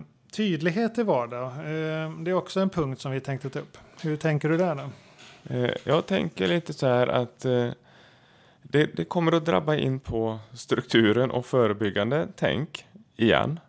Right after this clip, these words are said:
Speaker 2: men att man verkligen visar att man är tydlig. Alltså, ett av de bästa exemplen jag kan ge på någonting är när min dotter ska borsta tänderna. Om hon ligger i soffan och tittar på T V och jag säger,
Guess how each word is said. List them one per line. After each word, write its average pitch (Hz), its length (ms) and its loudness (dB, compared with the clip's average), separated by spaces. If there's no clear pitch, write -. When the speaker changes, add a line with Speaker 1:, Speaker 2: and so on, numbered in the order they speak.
Speaker 2:
men 120 420 2
att - 180 -12
man 120 160 -2
verkligen 110 420 -4
visar 127 760 -4
att 107 200 -4
man 117 140 0
är 110 40 -2
tydlig. 123 640 -4
Alltså, 123 320 0
ett 156 180 0
av 160 40 -2
de 160 140 -2
bästa 170 320 -2
exemplen 120 460 -2
jag 110 440 4
kan 127 240 0
ge 117 220 0
på 156 140 -2
någonting 117 560 -2
är 107 340 4
när 120 160 0
min 113 180 0
dotter 123 260 -2
ska - 120 -10
borsta 110 300 -6
tänderna. 104 440 -4
Om 139 100 -2
hon 165 200 4
ligger 143 240 -2
i 147 60 -4
soffan 135 300 -4
och 117 100 -4
tittar 127 200 -4
på - 120 -10
T 117 220 2
V 107 200 2
och 127 100 0
jag 117 140 0
säger, 107 400 -2